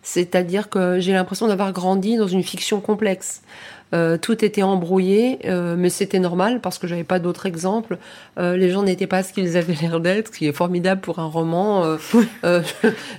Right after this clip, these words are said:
Speaker 1: je savais que des gens disparaissaient. Euh, je me rappelle très bien que le quotidien, c'était de raconter que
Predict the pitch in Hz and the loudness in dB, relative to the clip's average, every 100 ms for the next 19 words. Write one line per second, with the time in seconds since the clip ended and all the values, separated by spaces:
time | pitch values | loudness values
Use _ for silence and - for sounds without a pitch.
0 | 175 175 196 190 202 185 196 208 180 185 | -2 2 2 4 2 4 2 2 0 0
1 | 175 180 175 - 180 175 170 - 185 208 | 0 -2 -4 -4 -4 -2 -2 0 0 2
2 | 220 175 165 180 170 170 185 185 185 185 | 0 0 0 0 0 0 -2 -2 -2 0
3 | 185 180 170 180 175 180 185 165 170 165 | 0 -2 -2 -4 -2 0 -2 -4 -4 -2
4 | 165 170 160 180 180 175 160 | -2 -4 -2 -2 0 2 0